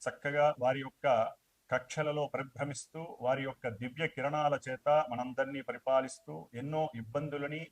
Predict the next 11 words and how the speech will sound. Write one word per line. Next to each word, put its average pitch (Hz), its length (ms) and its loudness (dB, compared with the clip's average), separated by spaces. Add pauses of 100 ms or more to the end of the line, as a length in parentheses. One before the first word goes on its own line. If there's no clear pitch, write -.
అట్లాగే 139 440 -2
కష్ట - 300 -4
నష్టాలని 135 560 -4
చవిచూపిస్తూ, 127 800 -12 (540)
కొంతమందికి 160 640 0
మరి 147 200 0
జన్మజాతకరీత్యా 156 1160 4
వారి 131 180 4
యొక్క 135 220 -8
పూర్వజన్మ 147 720 -2
కర్మానుసారం 143 920 2